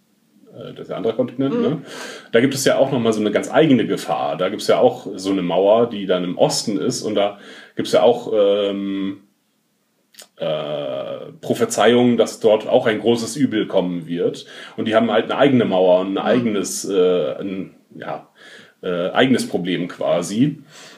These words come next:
Speaker 1: Mm, ja.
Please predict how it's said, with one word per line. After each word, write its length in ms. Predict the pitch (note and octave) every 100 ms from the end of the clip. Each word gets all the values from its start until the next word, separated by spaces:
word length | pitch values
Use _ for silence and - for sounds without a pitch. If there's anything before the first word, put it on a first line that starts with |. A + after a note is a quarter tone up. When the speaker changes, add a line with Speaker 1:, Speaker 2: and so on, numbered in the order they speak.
| _
Speaker 1:
Mm, 540 | - G#2 G#2 G#2+ G#2+ A2 - _ _ _ _ _ _ _ _ _ _ _ _ _
ja. 200 | F#2+ D#2